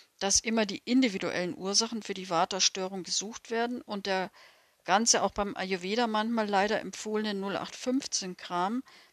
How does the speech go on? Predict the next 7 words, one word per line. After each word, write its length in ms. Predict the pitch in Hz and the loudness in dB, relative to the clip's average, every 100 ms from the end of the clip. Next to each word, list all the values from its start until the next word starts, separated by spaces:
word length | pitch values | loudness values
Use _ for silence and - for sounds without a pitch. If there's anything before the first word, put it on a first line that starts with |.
| _ - | _ -12
ignoriert 600 | 220 220 185 185 175 - | -6 -4 -2 -2 -4 -6
wird. 340 | 127 - - - _ _ _ _ _ _ _ _ _ _ - 160 | -10 -10 -12 -16 _ _ _ _ _ _ _ _ _ _ -14 -2
Der 100 | 180 | 0
bringt 320 | - 202 214 | 0 -2 -2
dich 140 | 220 208 | -4 -4
nicht 200 | 180 - | -6 0
weiter. 520 | 170 185 208 190 233 | 2 2 0 -4 -4